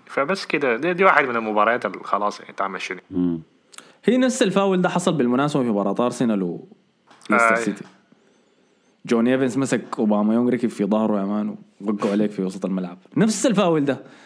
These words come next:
Speaker 3: في مباراتنا ادوا كارت أصفر جوني إيفنز. في المباراة دي قاموا طردوه. لابورتا، آه، أنا عاوز شنو؟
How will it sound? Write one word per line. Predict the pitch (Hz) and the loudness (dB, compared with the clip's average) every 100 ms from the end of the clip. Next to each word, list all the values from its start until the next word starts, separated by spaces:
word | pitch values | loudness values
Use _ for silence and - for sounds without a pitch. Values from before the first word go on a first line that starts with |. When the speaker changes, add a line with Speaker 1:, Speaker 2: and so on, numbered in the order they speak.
| - _ | -20 _
Speaker 3:
في | 151 | 0
مباراتنا | 151 151 180 233 220 | 2 2 2 2 2
ادوا | 165 160 | 2 2
كارت | 170 165 175 | 2 2 0
أصفر | 170 143 | 0 0
جوني | 120 113 107 | 2 2 2
إيفنز. | 95 90 - _ _ _ | -2 -6 -14 _ _ _
في | - | -4
المباراة | 120 120 131 165 | -2 2 2 2
دي | 165 | 2
قاموا | 147 123 | 2 0
طردوه. | 107 107 104 107 - _ _ - | 0 0 -2 -6 -12 _ _ -14
لابورتا، | 92 92 92 92 | -10 -10 -8 -6
آه، | 95 98 98 95 | -4 -2 0 -2
أنا | 95 | -2
عاوز | 95 92 | -4 -6
شنو؟ | - 90 | -8 -16